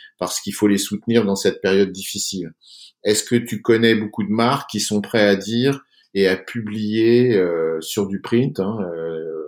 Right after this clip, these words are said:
notamment, euh, « Acheter aussi chez mes concurrents ». Bon, euh, c'est quelque chose qu'on voit assez peu, quoi, et, ou qu'on voit jamais. Et pour faire ça,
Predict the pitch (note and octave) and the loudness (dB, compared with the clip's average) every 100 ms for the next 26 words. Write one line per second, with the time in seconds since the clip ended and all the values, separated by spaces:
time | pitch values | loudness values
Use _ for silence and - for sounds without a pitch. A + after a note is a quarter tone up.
0 | C#2+ D#2 F#2 - F#2 F#2+ A2+ C3+ _ _ | -12 -12 -10 -4 -2 -2 -2 -4 _ _
1 | _ _ F2 E2+ F2 G#2 G#2+ - A#2+ A2+ | _ _ -10 -8 -6 -2 -2 0 4 6
2 | G#2 - A#2 B2 - G#2 G2+ G2+ G2+ - | 4 0 -2 -2 2 4 4 2 -2 0
3 | G2+ E2+ _ _ _ _ E2 _ _ _ | -2 -2 _ _ _ _ -20 _ _ _
4 | - C#2+ F#2+ - G#2 G#2+ G#2 - D3 - | -14 -10 -8 -6 -4 -2 -2 -2 -4 2
5 | G#2 G2 A2 G#2+ - A2+ - C3 - - | 2 4 4 4 2 -2 2 0 0 -8
6 | - _ - - - F#2+ F#2+ F#2 F2+ F2+ | -12 _ -20 -18 -2 2 4 2 2 2
7 | F2 F2 G#2 F#2+ G2+ G2 F#2+ F#2+ G#2 A#2+ | 0 -2 -6 -6 -2 2 2 2 4 4
8 | G#2+ - - _ F2+ F#2 - - B2 - | 2 -4 -20 _ -8 -8 -6 -6 -4 0
9 | C3+ - - B2 E3 G3+ | 0 2 4 4 4 -2